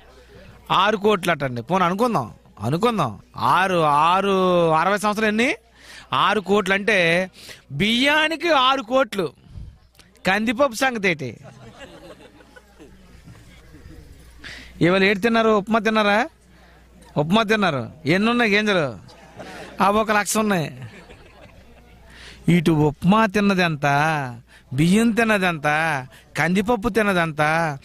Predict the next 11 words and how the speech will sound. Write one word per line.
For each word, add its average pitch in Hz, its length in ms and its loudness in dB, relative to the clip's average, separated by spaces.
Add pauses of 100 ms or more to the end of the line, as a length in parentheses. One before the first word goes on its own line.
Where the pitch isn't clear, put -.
(260)
నూనె 180 340 2
తాగింది 202 420 0
ఎంత, 139 220 -4 (760)
మరి 143 120 2
ఆకుకూరలు 240 760 0 (260)
ఏంటి? 175 140 0
ఒక్క 156 600 -2
తోటకూర 226 640 0
ఒక 196 280 0
ఆకు 233 200 2
తిన్నావా? 240 600 0